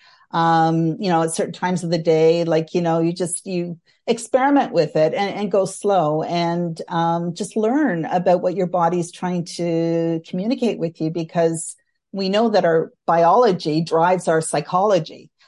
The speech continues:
So being in tune, what's, what's going on in your body as you're doing this? Are you feeling anything moving around?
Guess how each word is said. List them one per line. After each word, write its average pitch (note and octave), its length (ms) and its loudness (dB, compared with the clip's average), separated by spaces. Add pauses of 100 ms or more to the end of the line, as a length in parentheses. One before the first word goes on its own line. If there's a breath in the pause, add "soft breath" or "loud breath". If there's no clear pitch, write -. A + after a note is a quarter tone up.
So E3+ 680 2
being A3+ 220 2
in F3 140 -2
tune, F3+ 460 -2
what's, E3 260 -6
what's F#3+ 220 -6
going A#3 240 2
on G3 120 0
in D#3 140 0
your C#3 100 -2
body D#3 520 0
as D#3+ 140 -4
you're D#3 100 -2
doing F3 360 -2
this? - 280 -10 (240 soft breath)
Are G3 80 4
you G#3 160 2
feeling F#3 800 0
anything F#3 540 0
moving G#3+ 340 2
around? D3+ 580 -2